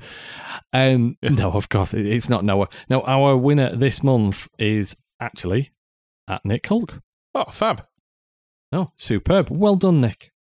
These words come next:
Speaker 1: And you, just as a special, in fairness, to finish the year off for Nick, because he did say to us some time back that he was going for a full twelve months of codec momentum, um,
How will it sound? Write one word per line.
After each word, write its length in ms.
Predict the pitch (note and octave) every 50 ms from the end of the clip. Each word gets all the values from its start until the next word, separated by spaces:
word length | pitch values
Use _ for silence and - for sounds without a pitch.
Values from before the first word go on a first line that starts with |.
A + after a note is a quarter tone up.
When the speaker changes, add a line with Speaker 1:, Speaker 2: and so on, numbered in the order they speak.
| _ _ _
Speaker 1:
And 460 | - C#3+ C#3+ B2 G2+ G2 B2+ - - - _ _
you, 500 | - C#3 C3 B2+ C3 C3+ C3+ C3 C3 B2 - _ _ _ _ _ _ _ - G2+
just 300 | - - D3 C#3+ - -
as 160 | - B2 A2 A#2+
a 60 | A#2+
special, 440 | - - C#3+ B2+ - - A#2+ A2+ G#2 - - _ _ _ -
in 120 | A#2 G2+
fairness, 460 | - - A#2 A2+ G#2+ G2+ F#2 - - -
to 220 | - - A#2 G#2+
finish 320 | - - A#2 G#2 F#2+ -
the 120 | - - G#2
year 180 | G2+ G#2+ G#2
off 100 | G2 E2+
for 100 | - -
Nick, 160 | A2 A2 A2 - - -
because 180 | - - -
he 140 | - B2 B2+
did 280 | B2 - D#3 C3+ - _
say 260 | - - - C3 C3 A#2
to 320 | - - - G2+ F2+ F2+
us 260 | F2+ F2 - - - - _ _ _ - - - - _ _ -
some 420 | - - - - B2+ A#2+ A2+ G#2+
time 380 | - - - A#2+ A2+ A2+ G2+ F#2+
back 320 | - G2 - - - -
that 140 | - - -
he 140 | G2+ A2 G#2+
was 180 | F#2+ G2 - -
going 300 | - A#2 A2+ A2 G#2 F2+
for 160 | - - F#2+
a 40 | -
full 320 | - - - A#2 G#2 G2
twelve 440 | - - - - A2+ G#2+ G2+ F2+ F#2+
months 300 | G#2 G2+ F#2+ F2 - -
of 200 | G2+ F#2 - - - _ _
codec 420 | - - - G2+ F#2+ F2 - - -
momentum, 680 | G#2+ G2 F2+ F#2 F#2 G2 F#2+ F2 - - E2+ F2+ G#2+ - _ _ _ _ _ _ _ _ _ _ _ _
um, 460 | - G2+ G2 G2 G2 F#2+ F#2 F#2+ F#2+